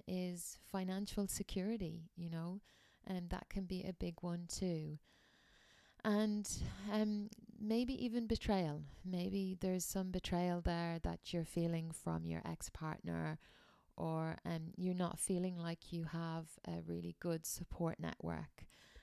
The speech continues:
And maybe you've lost some of those close friendships or relationships, um, and people in the community even as well.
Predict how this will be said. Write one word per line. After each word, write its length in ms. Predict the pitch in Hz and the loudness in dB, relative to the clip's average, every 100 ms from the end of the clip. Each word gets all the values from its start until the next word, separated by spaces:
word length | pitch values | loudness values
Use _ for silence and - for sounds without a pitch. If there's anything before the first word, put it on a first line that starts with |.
| - 180 | -8 -4
And 160 | 165 | -2
maybe 240 | 165 165 175 | -2 -2 -4
you've 180 | 165 | -4
lost 540 | 170 175 170 170 - - | 0 4 4 4 0 -2
some 240 | - 175 | 0 0
of 180 | 170 - | 0 0
those 500 | 170 170 165 - - - | 0 2 0 -4 -8 -8
close 540 | - 180 165 160 - - | 0 4 4 2 -2 -4
friendships 680 | - 175 165 - 170 - - | 0 2 2 -2 -4 -4 -6
or 80 | 165 | -4
relationships, 1000 | 170 170 160 - 160 160 165 - - - - - - - _ - | -2 -2 -2 -4 -4 -4 -4 -8 -8 -8 -14 -20 -20 -20 _ -8
um, 360 | 170 160 165 - | -6 -4 -8 -6
and 220 | 170 165 | -6 0
people 320 | - 165 170 | 0 2 0
in 80 | 165 | -2
the 80 | 160 | -2
community 600 | - 160 160 160 160 165 | -4 0 2 2 0 0
even 200 | 156 160 | 0 0
as 180 | 156 - | 0 -2
well. 380 | 156 156 151 | -2 -2 -4